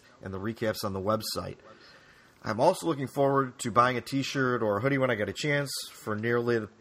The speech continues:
uh, the past two years, it has been entertaining to listen to your ranting and shit-talking and occasionally interacting with you on Twitter and Facebook. I download every episode as soon as it's up, and I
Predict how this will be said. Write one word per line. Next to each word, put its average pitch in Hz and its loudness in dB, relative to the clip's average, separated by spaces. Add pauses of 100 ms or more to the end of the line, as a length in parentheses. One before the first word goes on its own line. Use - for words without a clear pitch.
(340)
uh, 98 0
the 90 -12
past 120 -4
two 113 -6
years, 147 0 (540)
it - -10
has 101 -4
been 110 -4
entertaining 127 -2
to - -14
listen 110 -8
to - -10
your 101 -4
ranting 123 -2
and 95 -8
shit-talking 123 -4
and 101 -4
occasionally 117 -4
interacting 120 -2 (360)
with 110 -8
you 117 -2
on 101 -2
Twitter 110 -4
and 101 -6
Facebook. 101 -4
I 92 -4
download 110 0
every 107 2
episode 143 0 (420)
as - -14
soon 131 0
as 104 -4
it's 101 -6
up, 147 2
and 104 -8
I 92 -10